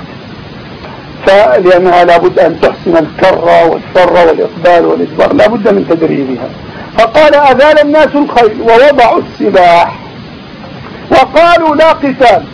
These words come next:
فقال صلى الله عليه وسلم: "كذبوا، كذبوا، الآن حمى الوطيس"، وهي كلمة تدل على اشتداد الأمر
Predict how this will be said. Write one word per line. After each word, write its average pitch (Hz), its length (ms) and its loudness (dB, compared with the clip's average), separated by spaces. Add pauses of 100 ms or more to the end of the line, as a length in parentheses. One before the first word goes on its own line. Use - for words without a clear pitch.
(140)
فقال 226 460 0 (100)
صلى 196 160 -2
الله 180 400 2
عليه 160 360 -2
وسلم: 160 720 -2 (140)
"كذبوا، 156 560 0 (1600)
كذبوا، 220 800 2 (340)
الآن 226 920 2 (100)
حمى 220 420 0
الوطيس"، 185 600 0 (120)
وهي 165 260 4
كلمة 208 460 2
تدل 185 460 0
على 165 200 2
اشتداد 180 580 0
الأمر 254 500 0